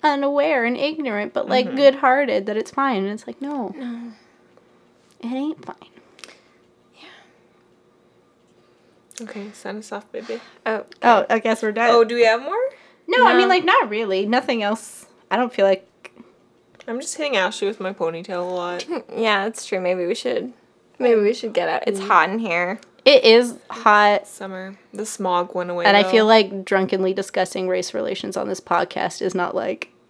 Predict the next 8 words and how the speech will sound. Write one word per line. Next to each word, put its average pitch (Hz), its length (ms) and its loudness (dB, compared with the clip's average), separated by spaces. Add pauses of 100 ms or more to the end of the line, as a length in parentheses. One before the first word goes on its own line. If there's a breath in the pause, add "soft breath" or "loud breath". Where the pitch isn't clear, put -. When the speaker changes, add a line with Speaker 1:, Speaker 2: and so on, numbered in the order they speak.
(300)
Speaker 1:
a 185 100 2
great 175 1800 -6 (140)
use 170 840 -14
of - 200 -8
it - 280 -4
as 170 160 0
a 170 60 -2
platform. - 800 -8